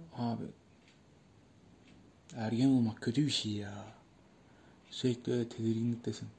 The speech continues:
Ne yaptım, ne ettim, doğru mu yaptım, yanlış mı yaptım? Zor bir iş lan. Aslında dışarıdan bakıldığı kadar umursamazlık değil o. Umursamaz bir şey değil. İçimizden çok fena deli şeyler dönüyor.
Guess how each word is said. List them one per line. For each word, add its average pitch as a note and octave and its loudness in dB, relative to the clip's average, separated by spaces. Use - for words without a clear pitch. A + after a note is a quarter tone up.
Ne A2+ 0
yaptım, G2+ -6
ne G#2 -2
ettim, F#2+ -6
doğru G2 0
mu G#2+ 4
yaptım, G2 -4
yanlış G2+ -4
mı G#2 -4
yaptım? G2 -10
Zor C3 6
bir A2+ 6
iş - -4
lan. G2+ -4
Aslında A#2 0
dışarıdan A#2+ 2
bakıldığı A#2+ 4
kadar A#2 4
umursamazlık A2 2
değil A2 4
o. G#2+ -10
Umursamaz G#2 -2
bir - -12
şey - -6
değil. A2 4
İçimizden A2 2
çok A#2 0
fena A2+ 2
deli A2 2
şeyler A2 0
dönüyor. G2 0